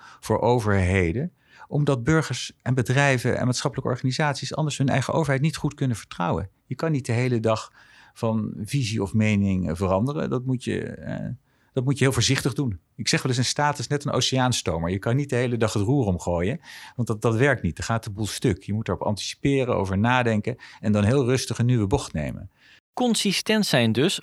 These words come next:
Speaker 2: anders wordt het geloof in de rechtsstaat aangetast. Urgenda is een mooi voorbeeld, maar ook een uniek voorbeeld. Want de Urgenda-zaak was heel complex. De rechters moesten een oordeel vellen over juridisch gezien vage normen zoals de klimaatnorm.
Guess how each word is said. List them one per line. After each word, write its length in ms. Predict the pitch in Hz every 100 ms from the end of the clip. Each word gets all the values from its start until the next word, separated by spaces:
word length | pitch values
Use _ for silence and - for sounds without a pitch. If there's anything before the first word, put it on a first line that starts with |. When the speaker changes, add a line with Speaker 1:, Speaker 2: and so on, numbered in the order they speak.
| -
Speaker 2:
anders 400 | 160 190 190 170
wordt 140 | 135
het 120 | 123 -
geloof 340 | - 98 110
in 100 | 117
de 60 | 107
rechtsstaat 500 | 104 98 - 131 -
aangetast. 720 | 175 175 - - 110 - - _ _ _ _
Urgenda 420 | - 175 202 185 165
is 200 | 117 123
een 140 | 107
mooi 360 | 110 104 160 214
voorbeeld, 560 | - 196 185 185 - -
maar 260 | 123 139
ook 200 | - 135
een 200 | 139 147 -
uniek 380 | 165 165 190 190
voorbeeld. 560 | - 107 92 87 - - _ _
Want 320 | - 156 - 127
de 80 |
Urgenda-zaak 720 | 123 120 131 160 147 117 127
was 160 | 113 -
heel 160 | 95 98
complex. 580 | 117 - 180 147 - - _ _ _ _ _
De 100 | 120
rechters 360 | 143 - 131
moesten 300 | 123 127 120
een 100 | 113
oordeel 340 | 113 135 135 113
vellen 340 | 113 120 107
over 340 | 107 107 104 -
juridisch 520 | 110 107 135 185 -
gezien 360 | 113 113 131 127
vage 460 | - 131 151 131
normen 500 | 107 107 117 127 -
zoals 240 | - 101 110
de 80 | -
klimaatnorm. 720 | 165 156 170 175 117 98